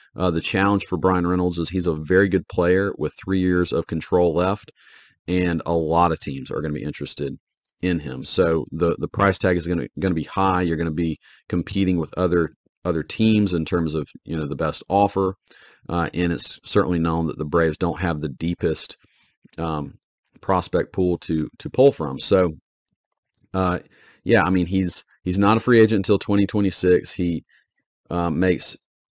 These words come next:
around six, um, six or seven million dollars each of the next two years. So, you know, he's not breaking the bank. Again, this is something that I think the Braves, obviously,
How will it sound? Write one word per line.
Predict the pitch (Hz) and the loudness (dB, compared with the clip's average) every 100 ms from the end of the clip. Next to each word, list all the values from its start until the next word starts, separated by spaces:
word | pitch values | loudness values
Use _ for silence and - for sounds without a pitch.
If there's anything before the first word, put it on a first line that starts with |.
| _ _ _ - | _ _ _ -8
around | 90 87 98 98 98 - | 0 2 4 4 2 -2
six, | - 107 87 - - - 87 | -2 -2 -2 -8 -12 -10 -6
um, | 87 85 85 - - _ - | -2 -2 -4 -8 -18 _ -20
six | - 104 - | -2 -2 0
or | |
seven | 95 104 95 | 0 2 2
million | 92 95 98 | 4 4 4
dollars | 92 92 92 95 92 | 4 2 4 2 2
each | 95 - | -2 -2
of | |
the | 90 | -4
next | 90 - - | -4 -6 -6
two | 95 | -2
years. | 90 87 90 90 87 - _ _ _ | 0 2 2 2 -2 -6 _ _ _
So, | - 95 90 | -6 2 4
you | 80 87 | 4 2
know, | 85 | 0
he's | 90 87 | 0 2
not | 98 82 | 0 4
breaking | 95 92 92 | 4 4 0
the | 82 | -2
bank. | 87 90 92 - - - | -2 -2 -2 -6 -16 -4
Again, | 85 80 92 85 | -4 0 0 0
this | 82 | -4
is | 85 | -6
something | - 82 85 80 | -4 -4 -4 -4
that | - | -4
I | 78 | -6
think | - - | -8 -8
the | 76 | -4
Braves, | 80 78 73 - | -2 0 -2 -6
obviously, | 76 78 78 82 76 | -8 -6 -6 -4 -4